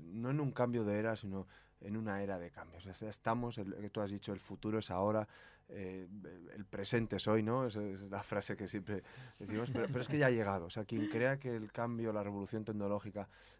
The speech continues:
eh, va a llegar, o, o, o incluso muchos escépticos que están intentando rechazar ese cambio tecnológico, pues, pues tiene un problema.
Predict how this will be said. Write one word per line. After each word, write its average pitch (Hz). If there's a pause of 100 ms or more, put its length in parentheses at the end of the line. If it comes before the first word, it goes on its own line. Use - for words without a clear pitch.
(120)
eh, 98 (320)
va 113
a 113
llegar, 104
o, 101
o, 101 (260)
o 104
incluso 101
muchos 110
escépticos 101
que 101
están 104
intentando 104
rechazar 104 (300)
ese 104
cambio 104
tecnológico, 104
pues, 98
pues -
tiene 107
un 90
problema. 87